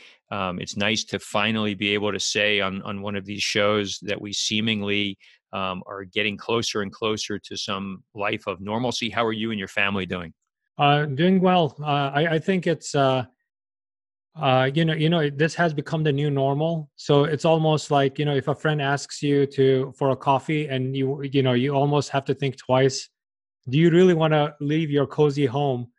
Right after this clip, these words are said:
Speaker 2: to go have that coffee, you know, or go to a restaurant to eat something, you know?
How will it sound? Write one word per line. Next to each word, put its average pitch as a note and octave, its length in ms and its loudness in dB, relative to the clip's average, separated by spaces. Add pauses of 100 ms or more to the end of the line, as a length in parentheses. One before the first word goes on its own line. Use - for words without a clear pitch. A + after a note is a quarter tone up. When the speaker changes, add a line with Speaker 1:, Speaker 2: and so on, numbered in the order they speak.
(280)
Speaker 2:
to C3+ 100 0
go D3+ 180 6
have C#3 240 2
that B2 180 -2
coffee, A2+ 520 -2
you C3+ 80 0
know, B2 260 -2 (140)
or B2+ 100 4
go C3+ 160 4
to C3+ 160 2
a C#3 80 4
restaurant B2+ 420 -2
to C3+ 60 0
eat C3 200 -2
something, A#2 380 -6
you A#2+ 100 -6
know? A#2+ 200 -4